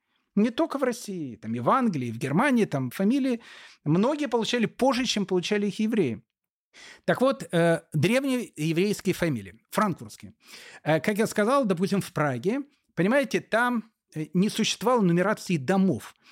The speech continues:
Там существовал каждый дом, он имел какую-то картинку. Там.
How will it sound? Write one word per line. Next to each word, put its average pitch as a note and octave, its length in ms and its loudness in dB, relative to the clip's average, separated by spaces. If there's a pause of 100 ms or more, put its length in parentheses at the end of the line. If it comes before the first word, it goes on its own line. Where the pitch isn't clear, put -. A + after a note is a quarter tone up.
(220)
Там C4 200 0
существовал A3+ 480 -2
каждый F#3+ 360 0
дом, A3+ 300 2
он A#3+ 140 2
имел G3 220 0
какую-то F#3+ 320 -6
картинку. E3+ 600 -4
Там. G2+ 180 -16